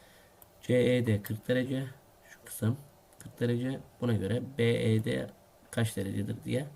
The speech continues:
sormuş. B E D dediği çocuklar, e, gösterelim onu.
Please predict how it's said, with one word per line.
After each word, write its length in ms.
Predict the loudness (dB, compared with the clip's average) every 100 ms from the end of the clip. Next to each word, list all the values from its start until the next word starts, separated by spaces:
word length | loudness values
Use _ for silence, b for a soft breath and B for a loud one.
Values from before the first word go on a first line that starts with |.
| B B B B -8
sormuş. 540 | -2 0 0 -2 -4 2
B 60 |
E 320 | 4 6 4 4
D 140 | 2
dediği 260 | 0 -2 -4
çocuklar, 600 | -6 -4 -4 -6 -6 -20 -20 -20 -20 -20 B B B _ _ _ -6
e, 300 | -2 -2 -2
gösterelim 600 | 0 0 0 -2 -2 -4
onu. 280 | -2 0 0